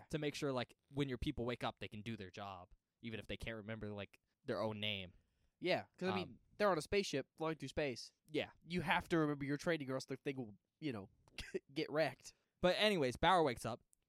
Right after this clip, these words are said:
Speaker 1: First of all, I wanna say, doesn't remember his name,
Speaker 2: Nope.
Speaker 1: which they do a cool way of showing that, like,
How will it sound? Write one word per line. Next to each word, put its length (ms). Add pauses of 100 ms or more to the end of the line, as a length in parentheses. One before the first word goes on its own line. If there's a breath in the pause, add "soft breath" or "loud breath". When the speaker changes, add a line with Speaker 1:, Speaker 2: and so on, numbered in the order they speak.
Speaker 1:
First 180
of 60
all, 60
I 20
wanna 140
say, 220
doesn't 260
remember 340
his 180
name, 300 (100)
Speaker 2:
Nope. 120
Speaker 1:
which 180 (220)
they 120
do 140
a 60
cool 240
way 200
of 100
showing 280
that, 140
like, 220